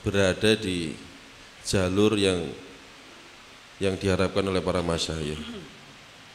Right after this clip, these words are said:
Jangan sampai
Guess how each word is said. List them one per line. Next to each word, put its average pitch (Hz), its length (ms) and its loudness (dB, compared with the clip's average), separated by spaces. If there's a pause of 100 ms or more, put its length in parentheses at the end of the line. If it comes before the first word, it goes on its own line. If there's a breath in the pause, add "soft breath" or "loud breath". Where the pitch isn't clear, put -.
(1500)
Jangan 87 240 2
sampai 90 720 0